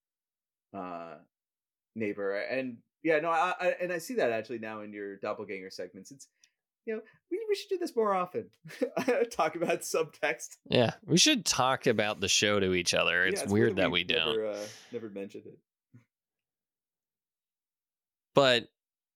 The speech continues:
Speaker 2: you know, we can't talk about them too much without spoilers, but I, I do wanna talk about what I, what I, you know, tend to think about, like, what I draw inspiration from,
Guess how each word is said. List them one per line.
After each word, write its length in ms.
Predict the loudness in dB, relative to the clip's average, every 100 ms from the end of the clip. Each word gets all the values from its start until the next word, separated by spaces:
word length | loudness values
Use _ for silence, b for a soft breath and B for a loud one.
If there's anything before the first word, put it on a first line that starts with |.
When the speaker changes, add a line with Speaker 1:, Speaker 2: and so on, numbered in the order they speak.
| _
Speaker 2:
you 120 | 2 4
know, 80 |
we 120 | 2 0
can't 320 | 2 0 0
talk 260 | 0 0
about 240 | 2 -2 -2
them 140 | -4
too 300 | 0 2 2
much 480 | 2 0 -2 -4 -6
without 500 | -6 0 2 2 0 -6 _
spoilers, 880 | -2 0 4 4 4 2 0 -2 -4 0
but 140 | 2
I, 180 | 2 -2 -4
I 60 |
do 200 | -2 0
wanna 200 | 2 0
talk 260 | 0 -2 0
about 240 | 0 -2
what 160 | 0 -2
I, 460 | 0 0 0 0 -4 b b b b b b _ _ _ -20 -20 -20 _ _ -2
what 200 | 2 4
I, 300 | 2 -2 -6 -6
you 140 | -2
know, 100 | 0
tend 220 | 0 0
to 60 | 0
think 180 | -2 -2
about, 380 | 0 0 -2 -2
like, 160 | -4
what 200 | -2 0
I 240 | 0 0 -2
draw 300 | 0 0 0
inspiration 560 | -4 -2 0 0 -2
from, 500 | -4 0 0 -2 -8